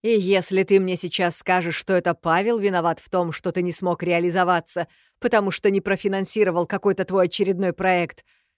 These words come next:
я спрошу тебя, сынок, а не была ли кража сокровищ Октябрьских тоже твоим проектом? Самым масштабным и отчаянным,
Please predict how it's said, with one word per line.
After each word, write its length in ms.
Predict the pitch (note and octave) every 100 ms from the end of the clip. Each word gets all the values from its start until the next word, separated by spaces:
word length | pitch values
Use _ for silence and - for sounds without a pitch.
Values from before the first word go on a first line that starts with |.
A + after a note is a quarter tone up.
| _ _ _ -
я 260 | F3+ D#3 D#3+
спрошу 480 | - D#3 C#3+ F#3+
тебя, 260 | G#3 F#3+ D#3+
сынок, 520 | - F3 F#3+ E3 - _ _ _ _ _ _ _
а 140 | B3
не 120 | C4+
была 360 | C4+ D4 D4+ G3+
ли 120 | D#3
кража 360 | D3+ F3+ E3+ E3+
сокровищ 580 | - E3+ F3+ E3+ F3 -
Октябрьских 920 | F3 - - B3 F#3 D3+ - F3+ E3 - _ _ _ _ _
тоже 360 | B3 G#3 G#3 D4+
твоим 480 | - G#3 E3+ D3 C3+
проектом? 720 | F#3 F3+ D#3+ D3 - D3+ C#3 _ _ _ _ _ _
Самым 580 | - F#3 G3+ G#3 F#3 E3
масштабным 960 | E3 - - - G#3+ E3 D#3+ D#3 D#3 -
и 80 | F#3+
отчаянным, 1000 | F#3+ G3 - - A3+ E3 C#3+ C3 C3